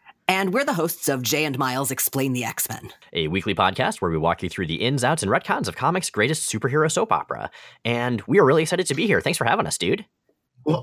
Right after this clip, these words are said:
Speaker 3: I am super excited to have both of y'all here because Multiversal Q would not exist if not for Explain the X-Men.
Speaker 2: What have we done? That's awesome. That's actually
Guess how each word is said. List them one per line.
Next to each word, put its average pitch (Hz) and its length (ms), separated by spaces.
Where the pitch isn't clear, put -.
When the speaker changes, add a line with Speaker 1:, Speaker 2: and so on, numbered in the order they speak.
Speaker 3:
I 240 140
am 160 180
super 127 340
excited 117 380
to 107 80
have 110 420
both 123 200
of 110 80
y'all 117 280
here 135 320
because 110 1040
Multiversal 117 640
Q 147 200
would 135 160
not 113 280
exist 147 640
if 135 120
not 117 480
for 120 520
Explain 120 440
the 107 120
X-Men. 101 360
Speaker 2:
What 196 420
have 175 260
we 190 220
done? 220 1040
That's 110 180
awesome. 90 220
That's 92 140
actually 98 340